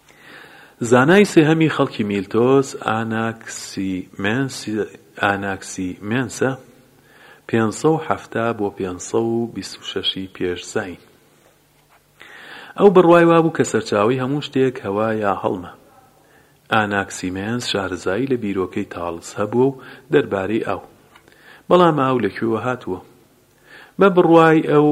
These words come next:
ئاوهەوایەکی کۆکراوە و چڕوپڕە و کاتێک کە باران دەبارێ ئاو لە هەواوە دێتە خوار. بۆیە فکری کردووە، بۆیە فکری کردەوە ببورن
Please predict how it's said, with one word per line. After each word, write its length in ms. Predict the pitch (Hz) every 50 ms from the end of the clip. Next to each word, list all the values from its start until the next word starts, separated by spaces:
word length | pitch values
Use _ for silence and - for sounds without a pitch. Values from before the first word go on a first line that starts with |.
| 156 -
ئاوهەوایەکی 880 | - 123 117 107 - - - 104 120 139 143 143 139 - - 151 143 -
کۆکراوە 800 | - 113 104 101 - - - 104 98 98 98 95 92 87 95 104 113
و 180 | 123 127 127
چڕوپڕە 580 | 123 - - 95 92 95 92 - - 113 123 135
و 120 | 143 143 143 - - - - -
کاتێک 380 | - 151 156 160 160 - 165 156
کە 100 | - 123 107
باران 300 | 107 101 95 92 95 95 90
دەبارێ 400 | 90 90 90 92 90 90 104 120 127
ئاو 180 | 131 135 139 143
لە 100 | 139 113
هەواوە 400 | 101 98 95 95 95 95 98 98 95
دێتە 260 | 95 95 92 - 104 101 -
خوار. 240 | - 120 104 - - - _ _ _ _ _ _ - _ _ - - _ -
بۆیە 280 | 107 113 117 110 92
فکری 360 | - - - 135 - 127 113 95
کردووە، 480 | - - 107 104 104 113 113 120 123 127 123 - - - - - - _ - - - 98
بۆیە 400 | 98 98 110 117 120 107 107 113 123 123
فکری 380 | - - 143 - - 107 98
کردەوە 420 | 92 - - 92 90 92 90 92 92
ببورن 480 | 98 107 107 95 90 90 95 110 127